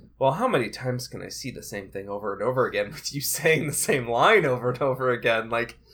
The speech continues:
um, there's a hollowness to them trying to recapture the glory here. Whereas, um, in the last movie, I felt like they were, like,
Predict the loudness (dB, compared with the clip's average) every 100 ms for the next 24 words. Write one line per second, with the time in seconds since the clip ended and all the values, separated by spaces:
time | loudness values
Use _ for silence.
0 | -20 -20 -20 _ -12 2 6 6 6 2
1 | -4 -14 _ -2 0 6 6 6 4 2
2 | 0 -2 -2 0 2 0 0 -2 -2 -4
3 | -4 -4 -8 0 2 2 -2 -8 -6 0
4 | 2 2 -2 -6 -6 -6 -8 -14 _ -4
5 | 2 6 6 6 4 0 -8 -8 -10 -16
6 | _ _ 2 2 2 -2 -8 -6 -4 0
7 | 2 2 0 -6 -4 2 4 2 0 -2
8 | -2 -4 -4 -4 -2 -4 -2 -4 -6 -16